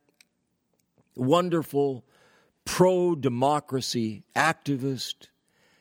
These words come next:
senior citizen, elder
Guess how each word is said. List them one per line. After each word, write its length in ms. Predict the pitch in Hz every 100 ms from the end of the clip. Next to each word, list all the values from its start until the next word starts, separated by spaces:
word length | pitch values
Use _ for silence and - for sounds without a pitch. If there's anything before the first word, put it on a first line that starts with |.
| _ _ _ _ _ _ _ -
senior 600 | - 190 220 196 151 117
citizen, 640 | - 117 107 98 95 104 _ _ _ -
elder 760 | 180 214 202 127 98 - -